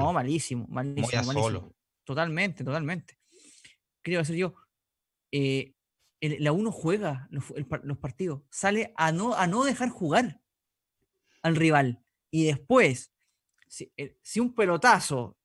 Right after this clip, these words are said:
Speaker 1: el defensa falla, le llega a un delantero y haga un gol, bien. Si después Montillo o algún otro se inspira y saca un par de, un par de buenas jugadas y hace un gol,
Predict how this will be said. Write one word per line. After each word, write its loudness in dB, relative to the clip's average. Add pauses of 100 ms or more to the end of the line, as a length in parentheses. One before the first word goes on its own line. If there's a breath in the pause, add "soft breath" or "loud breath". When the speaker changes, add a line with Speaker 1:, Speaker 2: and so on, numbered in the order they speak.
Speaker 1:
el -4
defensa -2
falla, 2
le 0
llega 0
a 0
un -2
delantero 0
y 0
haga 4
un -2
gol, 2
bien. 2 (400 soft breath)
Si -4
después 0
Montillo 0
o 4
algún 0
otro -2 (180 soft breath)
se -4
inspira 2
y -6
saca -4
un -6
par -2
de, -2
un -8
par -2
de -2
buenas 0
jugadas 4
y 2
hace 0
un -4
gol, 0